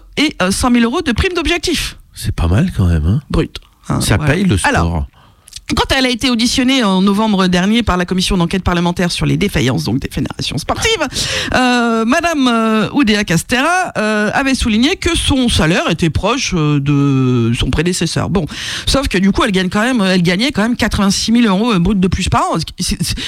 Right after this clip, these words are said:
Speaker 1: vous savez combien vous gagnez par an ? Ouais, vous le savez. Hein. Bon, quatre-vingt-six mille euros, euh, hein, hein, c'est pas mal, hein, quand même. Donc, euh,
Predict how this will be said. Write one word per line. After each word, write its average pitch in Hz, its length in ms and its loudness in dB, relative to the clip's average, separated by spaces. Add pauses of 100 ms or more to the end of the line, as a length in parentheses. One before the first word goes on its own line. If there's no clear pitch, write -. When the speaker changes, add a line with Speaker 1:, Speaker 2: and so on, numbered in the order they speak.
(1400)
Speaker 1:
vous 226 100 4
savez 302 220 0
combien 311 180 0
vous 302 80 0
gagnez 294 220 2
par 320 160 0
an ? 320 160 -2
Ouais, 156 200 2
vous 156 80 0
le 156 60 2
savez. 143 320 2
Hein. 156 220 -2
Bon, 147 100 -4
quatre-vingt-six 196 480 -2
mille 208 120 4
euros, 220 260 0
euh, - 80 -2 (760)
hein, 190 240 0
hein, 220 220 0
c'est - 100 -10
pas 85 80 0
mal, 156 140 0
hein, 139 80 0
quand 127 100 -2
même. 101 160 2 (460)
Donc, 330 280 0
euh, 254 380 2